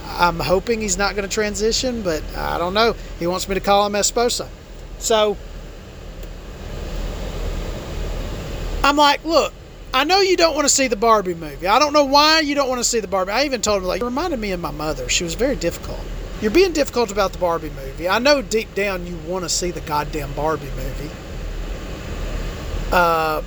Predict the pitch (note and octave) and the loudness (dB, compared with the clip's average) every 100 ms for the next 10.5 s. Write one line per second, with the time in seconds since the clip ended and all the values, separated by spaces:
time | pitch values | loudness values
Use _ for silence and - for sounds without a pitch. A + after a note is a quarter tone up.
0 | E3 E3+ D#3+ D#3+ - - - D#3 C#3+ C#3 | -2 -2 -2 -4 -6 -8 -6 -6 -6 -8
1 | C#3+ C#3 - D3 C3+ C#3 D3+ - A3 - | -8 -6 -6 -6 -8 -6 -4 0 0 0
2 | F#4+ F4 A3+ F#3 F3 - - - - - | 2 6 6 4 0 -8 -16 -16 -16 -14
3 | - - - - - - - - - - | -14 -14 -16 -16 -16 -12 -10 -8 -8 -8
4 | - - - - - - - - G4 E4+ | -8 -6 -4 -4 -2 -2 0 4 4 4
5 | B3+ A3 - - B3 A#3 G3+ F#3+ - D#4 | 2 0 -4 -12 -4 0 0 -2 -4 2
6 | - E4+ A#3 F3+ C4+ A#3+ C4+ - B3 A#3 | 2 4 0 2 2 2 -2 2 4 4
7 | G#3+ G#3+ G#3+ G#3 G#3 E3+ D3 D#3+ C3+ - | 0 0 2 0 -2 -4 -6 -6 -8 -14
8 | - F3+ G3+ G3 F3 A#3+ D4 E4 B3+ A#3+ | -6 -2 2 0 4 2 2 0 4 6
9 | B3+ B3+ G3+ A3+ G#3+ G#3 - G#3+ G#3 - | 6 6 4 4 4 2 -2 0 0 -2
10 | - A#3+ G#3+ A#3+ A3+ | -4 -6 -4 -6 -6